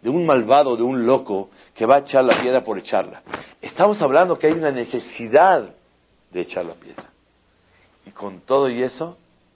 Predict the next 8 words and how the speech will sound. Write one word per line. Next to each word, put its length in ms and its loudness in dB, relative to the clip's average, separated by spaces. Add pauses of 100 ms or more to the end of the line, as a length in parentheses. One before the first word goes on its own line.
(680)
¿qué 100 -4
dice 180 -8
la 80 -8
Mishnah? 400 -16 (180)
Jajamim, 380 -14
¿qué 100 -10
dijeron? 360 -12 (760)
"Bor, 520 4